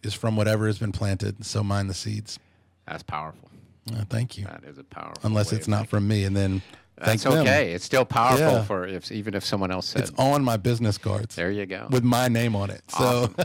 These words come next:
Speaker 1: <laughs> I hope it's me. I sincerely do.
Speaker 2: <laughs> We may have to look into trademarking that.
Speaker 1: Yeah.
Speaker 2: So, you know, we've talked about a lot of great stuff, and I've
Speaker 1: Mm.
Speaker 2: seen your growth personally, professionally. I am cheering you on.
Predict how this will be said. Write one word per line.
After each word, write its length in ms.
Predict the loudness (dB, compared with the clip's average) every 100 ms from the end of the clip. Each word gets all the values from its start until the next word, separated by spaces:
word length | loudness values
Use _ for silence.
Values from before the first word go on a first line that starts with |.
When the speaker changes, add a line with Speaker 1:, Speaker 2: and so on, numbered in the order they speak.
| -4
Speaker 1:
<laughs> 200 | -16 -4
I 140 | 2 4
hope 340 | 4 4 2
it's 180 | -4 -4
me. 160 | 0 2
I 180 | 4 2
sincerely 640 | 2 0 0 2 2 2
do. 280 | 0 0 0 -6
Speaker 2:
<laughs> 100 | -6
We 120 | -4
may 180 | -2 -2
have 200 | -2 -6
to 120 | -6 -10 -14 -20 -10
look 260 | -2 -2 0
into 180 | -4
trademarking 720 | -4 -2 -2 -2 -8 -10 -10
that. 180 | -16 -10
Speaker 1:
Yeah. 360 | -4 0 0 0 -8 -16 -18 -20 -20 -20 -12
Speaker 2:
So, 520 | -2 4 4 4 -2 _ _
you 120 | -2 2
know, 380 | 2 0 -4 _ _ _ _ _ _ _
we've 140 | -6 0
talked 240 | 0 2
about 180 | 2 2
a 40 |
lot 140 | 2 0
of 40 |
great 220 | -2 -4
stuff, 400 | -6 -10 -12 -16 -8
and 120 | -2
I've 100 | 0
Speaker 1:
Mm. 40 |
Speaker 2:
seen 460 | 0 0 0 -2 -8
your 320 | -2 2 2
growth 520 | 2 0 2 2 -2 -4
personally, 680 | -4 -4 -6 -6 -4 -6 -6
professionally. 1040 | -8 -4 -2 -2 -4 -8 -6 -6 -8 -8
I 220 | -6 -2
am 240 | 2 0 -2
cheering 340 | -8 -10 -8
you 100 | -6
on. 300 | -6 -6 -10